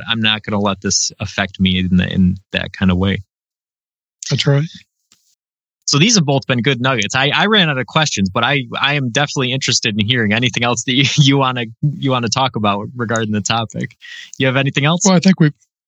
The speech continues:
Speaker 2: well, I think we've covered it pretty thoroughly. Uh, the, the, the other thing I would wanna say is remember that finding your purpose can be a lifelong task.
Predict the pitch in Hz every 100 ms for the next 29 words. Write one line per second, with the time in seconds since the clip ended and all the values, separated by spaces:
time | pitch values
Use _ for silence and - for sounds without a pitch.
0 | _ 175 196 175 202 160 123 151 143 131
1 | 120 - 147 131 117 113 - - 143 131
2 | 123 123 135 127 147 143 - - 139 -
3 | - _ _ _ _ _ _ - 139 147
4 | 165 147 139 131 117 120 123 117 - 135
5 | 120 113 110 123 120 117 110 - - _
6 | _ - - - _ - 139 143 151 147
7 | 120 120 117 - 131 139 139 123 117 131
8 | 123 - 120 107 - - 117 120 113 110
9 | 120 117 117 107 107 - _ _ _ _
10 | _ _ _ _ _ _ _ _ _ -
11 | 107 101 113 -